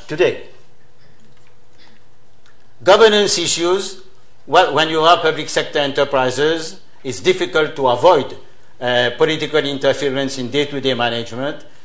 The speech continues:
There can be lack of transparency and fairness in recruitment,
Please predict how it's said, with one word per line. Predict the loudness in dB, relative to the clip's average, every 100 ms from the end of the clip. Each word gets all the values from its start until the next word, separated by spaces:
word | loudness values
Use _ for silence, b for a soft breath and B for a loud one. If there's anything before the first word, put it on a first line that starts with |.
| b
There | -4
can | -2 -2
be | 0
lack | 4 6 6
of | 0 2
transparency | -2 0 2 2 2 -2 -2 -2
and | -2
fairness | 0 0 0 -2 -4
in | -4
recruitment, | -6 -4 -6 -4 -6 -6 -8